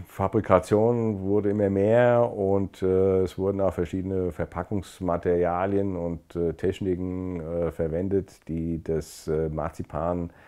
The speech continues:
haltbar und frisch, äh, weltweit, äh, zugestellt wird, wurde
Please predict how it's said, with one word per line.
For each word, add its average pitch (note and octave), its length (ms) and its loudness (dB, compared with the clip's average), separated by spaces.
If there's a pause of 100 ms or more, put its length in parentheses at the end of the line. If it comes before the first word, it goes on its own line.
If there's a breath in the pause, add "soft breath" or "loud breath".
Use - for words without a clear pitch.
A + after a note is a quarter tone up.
(120)
haltbar F2+ 640 0
und E2 120 -4
frisch, - 540 -4
äh, E2 540 -2
weltweit, F2 920 0
äh, E2 640 -4
zugestellt F#2+ 540 -6
wird, F#2 360 -4
wurde F#2+ 360 0